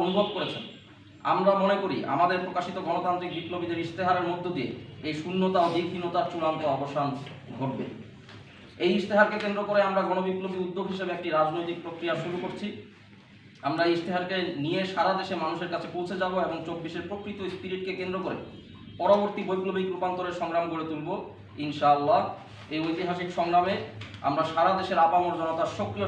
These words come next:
সমর্থন ও অংশগ্রহণ কামনা করছি। পক্ষে আমরা প্রতিনিধিগণ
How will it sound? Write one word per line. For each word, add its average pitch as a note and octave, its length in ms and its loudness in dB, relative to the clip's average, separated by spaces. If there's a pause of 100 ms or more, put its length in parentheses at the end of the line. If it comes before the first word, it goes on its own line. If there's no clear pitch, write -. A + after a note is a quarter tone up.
সমর্থন - 380 0 (480)
ও C3+ 60 -4 (180)
অংশগ্রহণ C#3+ 520 0 (440)
কামনা C3+ 400 4
করছি। - 240 -8 (680)
পক্ষে - 360 2 (200)
আমরা D#3 300 4 (160)
প্রতিনিধিগণ E3 560 0